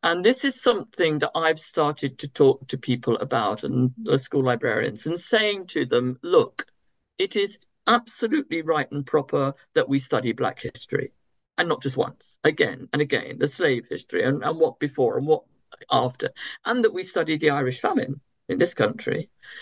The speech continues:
We should certainly know all about that." But the Jewish narrative does not just belong to the Jews. It is part of everyone's history,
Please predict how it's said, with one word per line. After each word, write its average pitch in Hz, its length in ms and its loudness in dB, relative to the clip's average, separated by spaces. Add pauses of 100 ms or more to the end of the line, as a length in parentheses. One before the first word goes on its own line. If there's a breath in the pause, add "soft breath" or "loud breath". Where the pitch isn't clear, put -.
(280 loud breath)
We 131 120 4
should 135 220 -6
certainly 117 420 0
know 110 420 0
all 143 280 0
about 113 320 -8
that." - 420 -2 (600 loud breath)
But 202 220 0
the 196 220 2
Jewish 285 440 -2
narrative - 600 -2 (240)
does 214 280 2
not 196 520 -2 (200)
just - 400 -2
belong 170 540 -2
to - 120 -4
the 165 140 0
Jews. - 720 -2 (340)
It 220 240 2
is 240 160 -2
part 190 380 -2
of 180 180 -2 (140)
everyone's 117 580 -2
history, - 540 -2